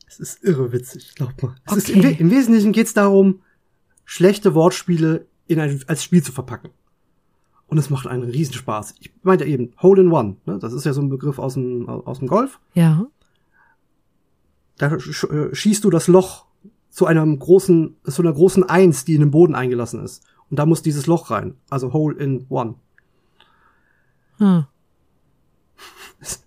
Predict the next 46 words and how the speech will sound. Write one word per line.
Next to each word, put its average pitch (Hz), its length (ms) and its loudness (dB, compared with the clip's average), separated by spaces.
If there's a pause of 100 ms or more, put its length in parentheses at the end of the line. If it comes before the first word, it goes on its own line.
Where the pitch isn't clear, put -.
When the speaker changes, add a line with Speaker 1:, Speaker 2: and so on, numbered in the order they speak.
(140)
Speaker 1:
es, 165 320 -8
es - 160 -12
macht 156 220 -4
einen 135 100 0
Riesenspaß, 131 640 -6
weil 120 120 -6
sich 131 160 -10
Spiel, - 160 -14
das 139 160 -6
Spiel 156 160 -2
sich 135 140 -6
überhaupt 135 440 -8
nicht 120 120 -4
ernst 117 340 -10
nimmt. 127 220 -16 (560)
Speaker 2:
Okay. 165 480 -4 (720)
Speaker 1:
Guckt, - 320 -4
guckt's 196 200 -2
Speaker 2:
Ich 139 60 -2
Speaker 1:
euch 131 60 -6
an. 98 220 -8
Es 165 100 -12
ist, - 260 -10
ist - 160 -10
wirklich, 156 220 -4
wirklich 117 160 -10
gut. - 180 -14
Speaker 2:
Ich - 160 -6
möchte 202 280 0
jetzt 180 260 -6
nicht 220 220 -2
das 196 120 -10
Fass - 300 -8
japanische 190 560 -4
Spiele 175 420 -4
aufmachen. 151 600 -2 (360)
Absolut 190 480 -4
nicht. 170 340 0
Speaker 1:
<laughs> - 40 -20
Oh 196 120 2
nein. 160 380 -4 (320)
<laughs> - 340 -12
Speaker 2:
Aber 190 280 2
Speaker 1:
Das 180 200 2
ist - 160 -10
okay. - 500 -4